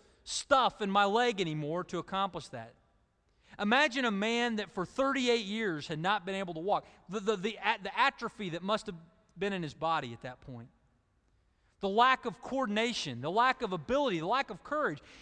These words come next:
And Jesus doesn't say, "I'll stay here with you and take you into the water." Jesus says, "Get up, pick up your mat, and walk."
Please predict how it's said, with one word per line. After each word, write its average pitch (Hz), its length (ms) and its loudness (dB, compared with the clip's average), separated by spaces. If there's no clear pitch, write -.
And 220 140 -2
Jesus 269 400 0
doesn't 285 320 2
say, 226 180 0
"I'll 240 200 4
stay 285 320 0
here 262 160 0
with 262 280 -4
you 247 220 -4
and 202 220 -6
take 269 260 -2
you 262 120 -4
into 233 100 -4
the 214 80 -2
water." 247 320 0
Jesus 254 320 -8
says, 226 220 0
"Get 247 160 4
up, - 500 0
pick 311 160 -2
up 302 160 0
your 240 140 -4
mat, 185 320 -2
and 180 160 -4
walk." 196 360 0